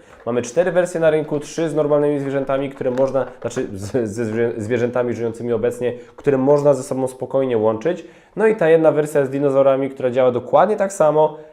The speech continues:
ale nie można jej łączyć z tymi podstawowymi wersjami. Nieważne, którą wersję kupicie, zasady są takie same w każdej, tylko mówię, to jest kwestia tego łączenia. To już naprawdę wszystko. Bardzo Wam dziękuję za ogla-, za oglądanie w imieniu swoim oraz wydawnictwa Lucrum Games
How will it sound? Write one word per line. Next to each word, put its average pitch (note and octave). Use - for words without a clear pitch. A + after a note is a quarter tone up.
ale D#3
nie C#3+
można C3+
jej B2
łączyć A#2
z -
tymi G#2+
podstawowymi F#2+
wersjami. F2+
Nieważne, F3
którą D#3+
wersję D#3
kupicie, D#3
zasady C3
są A#2+
takie A#2
same G#2
w -
każdej, D3
tylko C#3
mówię, A#2+
to A#2
jest A2
kwestia G#2+
tego F#2+
łączenia. F2
To C3
już C3+
naprawdę C#3
wszystko. C#3
Bardzo C3+
Wam C#3+
dziękuję C#3
za C#3
ogla-, C#3
za C3+
oglądanie C3+
w C3+
imieniu C3+
swoim C#3
oraz D3+
wydawnictwa C#3+
Lucrum C#3+
Games C#3+